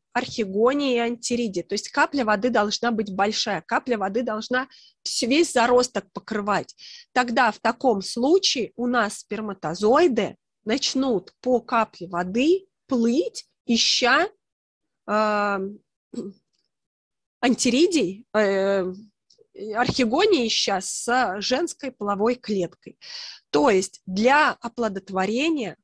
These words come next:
кукушкиному льну, именно кукушкиному льну, нужно большое количество воды. То есть по капельной воде происходит оплодотворение. Если вдруг по каким-то причинам, например, у нас возникает засуха,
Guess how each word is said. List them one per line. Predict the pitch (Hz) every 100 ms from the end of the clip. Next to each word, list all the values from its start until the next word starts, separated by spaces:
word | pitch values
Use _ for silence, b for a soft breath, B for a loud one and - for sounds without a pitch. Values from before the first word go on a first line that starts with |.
| _
кукушкиному | 233 - 277 311 - 196 185 170
льну, | 175 196 247 311
именно | 226 240 196 175
кукушкиному | - _ 233 - 170 170 170
льну, | 180 247 381 B B _
нужно | 214 330 - 220
большое | 180 214 - 269 381
количество | - 180 220 262 - - 202
воды. | 196 220 185 208 180 B B B _
То | - 277
есть | 220 - _
по | 285 247 156 - -
капельной | 302 220 - 185 160 175
воде | 185 202 220 370 453 -
происходит | 214 202 - 247 277 262
оплодотворение. | 226 - 208 196 208 208 208 170 160 - B B B -
Если | 269 427 285
вдруг | 247 226 240 -
по | 196
каким-то | 208 208 370 403 254
причинам, | 269 254 - 240 175
например, | 202 226 269 285 220
у | -
нас | 214 330 -
возникает | 220 214 202 269 269
засуха, | 196 208 214 - 175 -